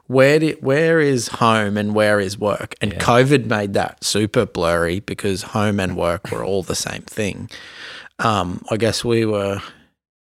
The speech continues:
Speaker 1: we, we have an office in West End, and we're, we're lucky that we can kind of, you know, I'm generally going to all of the meetings, and Amanda,
Speaker 2: Mm-hmm.
Speaker 1: you know, is now kind of looking after Charlie. But, um, it is that the hardest part is trying to kind of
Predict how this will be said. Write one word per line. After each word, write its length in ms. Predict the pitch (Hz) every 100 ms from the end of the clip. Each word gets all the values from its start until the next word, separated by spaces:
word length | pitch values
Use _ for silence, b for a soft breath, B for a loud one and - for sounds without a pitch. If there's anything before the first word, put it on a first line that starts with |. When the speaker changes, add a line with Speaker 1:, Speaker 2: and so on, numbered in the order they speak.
| _ _ _ _ _ _ _ _
Speaker 1:
we, 100 | 127 -
we 100 | 113
have 220 | 117 117
an 80 | 110
office 340 | 101 131 110
in 140 | 120 117
West 280 | 107 101 107
End, 260 | 101 123
and 100 | 117
we're, 120 | 110 -
we're 120 | 123
lucky 360 | 117 110 - 120
that 180 | 117 -
we 120 | 113
can 200 | - 107
kind 300 | - 104 101
of, 320 | 101 - - _ _
you 100 | 127
know, 220 | 104 113 B B B -
I'm 200 | 135 139
generally 380 | 135 131 123 117
going 280 | 113 107
to 140 | 107 113
all 180 | 107 104
of 80 |
the 60 | 90
meetings, 500 | 98 104 113 180 151
and 80 | 110
Amanda, 560 | 104 101 101 104 117 -
Speaker 2:
Mm-hmm. 140 | -
Speaker 1:
you 40 | 104
know, 100 | 98
is 240 | 104 101
now 320 | 98 95 92 -
kind 160 | - 101
of 80 | 101
looking 260 | 101 98
after 240 | 92 - -
Charlie. 420 | - 98 98 95
But, 280 | 101 - B B B B -
um, 560 | 107 104 95 95 95 110 _ _ _ - _ _
it 140 | 131 113
is 300 | 113 110 120
that 300 | 104 - - _ _ _
the 160 | - 98
hardest 540 | - 107 107 104 -
part 300 | - 101 -
is 140 | 110 -
trying 220 | 107 98
to 80 | 98
kind 260 | - 92
of 220 | 90 -